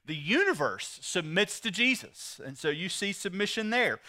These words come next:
uh, in First Corinthians fifteen twenty-seven, Ephesians one twenty-two. We see that a-, angelic realm submits to the authority of Jesus, First Peter three, verse twenty-two, which we'll see next week. Christians should submit to their church leaders. Can I get an amen there?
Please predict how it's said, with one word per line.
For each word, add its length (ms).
uh, 340
in 160
First 260
Corinthians 400
fifteen 540
twenty-seven, 520
Ephesians 500
one 200
twenty-two. 520
We 180
see 260
that 160
a-, 220
angelic 800
realm 380
submits 640
to 100
the 140
authority 420
of 100
Jesus, 380
First 280
Peter 180
three, 280
verse 200
twenty-two, 560
which 220
we'll 240
see 240
next 260
week. 260
Christians 580
should 240
submit 400
to 160
their 180
church 340
leaders. 460
Can 120
I 60
get 140
an 80
amen 360
there? 200